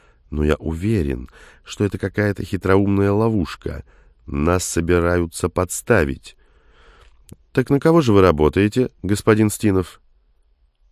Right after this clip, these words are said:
усмехнувшись, посмотрел на Игоря Шалиев. "Только на самого себя", ответил Стинов. "Я тоже склонен так считать", согласился с ним Шалиев.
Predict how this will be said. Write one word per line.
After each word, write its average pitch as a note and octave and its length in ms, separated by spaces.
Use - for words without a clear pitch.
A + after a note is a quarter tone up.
усмехнувшись, D#2+ 580
посмотрел D#2 460
на D#2 200
Игоря D2 200
Шалиев. C#2+ 600
"Только F2 380
на G2 100
самого D#2 640
себя", C2+ 480
ответил C#2+ 460
Стинов. - 500
"Я D#3+ 300
тоже C3 280
склонен F2+ 380
так E2 160
считать", D#2 400
согласился D#2 640
с - 80
ним D2 100
Шалиев. D2 520